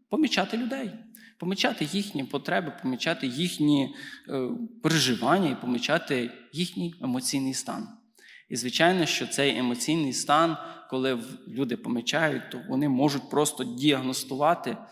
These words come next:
ці люди, ті, хто має цей дар втішителя, діагностувати цей, е, цей стан. І ми розуміємо, що, е, багато людей сьогодні хворих, тобто хворих, е, в-, ну, в, в плані,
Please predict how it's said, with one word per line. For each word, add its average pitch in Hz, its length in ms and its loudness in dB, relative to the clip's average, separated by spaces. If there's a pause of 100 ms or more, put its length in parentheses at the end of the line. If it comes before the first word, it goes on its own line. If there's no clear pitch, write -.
(120)
ці - 240 -2
люди, 147 360 4
ті, - 300 -4
хто 131 500 0
має 135 340 4
цей 127 200 -2
дар 127 200 2
втішителя, - 680 -2 (240)
діагностувати 131 800 -2
цей, 120 400 -6 (440)
е, 113 100 -12
цей 131 220 -4
стан. 123 360 -4
І 143 60 -2
ми 165 120 0
розуміємо, 226 540 0
що, 143 240 2
е, 131 60 -6 (920)
багато 190 340 2
людей 135 460 -2
сьогодні 135 680 -2 (400)
хворих, - 680 -2 (380)
тобто 151 320 -2
хворих, 156 640 -2
е, 113 100 -4
в-, 113 120 -8
ну, 123 120 0
в, 110 280 -6
в 123 140 -10
плані, 139 520 2